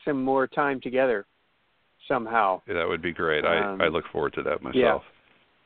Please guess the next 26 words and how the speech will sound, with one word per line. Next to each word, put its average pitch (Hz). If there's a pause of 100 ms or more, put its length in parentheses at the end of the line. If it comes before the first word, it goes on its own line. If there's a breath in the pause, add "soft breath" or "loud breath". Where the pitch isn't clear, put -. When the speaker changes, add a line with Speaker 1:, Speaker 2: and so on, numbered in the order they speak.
(680)
Speaker 1:
Okay. 110 (180)
Okay, 120 (200)
David, 135
Speaker 2:
Okay, 120
God 104
Speaker 1:
thank 104
Speaker 2:
bless 95
you, -
Speaker 1:
you -
Speaker 2:
brother. 80
Speaker 1:
so 151
much 131
for 131
sharing. 110 (120)
God 147
bless 139 (100)
you. 110 (360)
Okay. 135 (240)
Speaker 2:
God 80
bless 131
Speaker 1:
Bye-bye 127
Speaker 2:
you. 117
Speaker 1:
now. 107
Speaker 2:
Okay, - (340)
bye. 65 (1500)
Speaker 1:
Bye-bye. 110